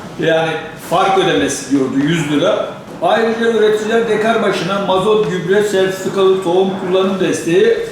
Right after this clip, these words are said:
alıyordu. Bu yıl ilk kez Toprak Mahsulleri Ofisi'ne ürün satanlara buğdayda ton başına bin lira, arpada ise, arpada ise beş yüz lira ilave destek verilecektir. Bu ilk defa bu sene uygulanacak arkadaşlar.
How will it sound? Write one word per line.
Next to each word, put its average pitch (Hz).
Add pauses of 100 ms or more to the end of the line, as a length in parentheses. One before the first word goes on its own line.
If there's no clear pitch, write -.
(100)
alıyordu. 196 (400)
Bu 214
yıl 240 (100)
ilk 247
kez 208
Toprak 214
Mahsulleri 170
Ofisi'ne 180 (840)
ürün 233
satanlara 185 (160)
buğdayda 190
ton 202
başına 165
bin 214
lira, 233 (320)
arpada 190
ise, 226
arpada 190
ise 208 (120)
beş 214
yüz 170
lira 214 (380)
ilave 196
destek 208
verilecektir. 185 (460)
Bu 208
ilk 220
defa 170
bu -
sene 165
uygulanacak 135
arkadaşlar. 127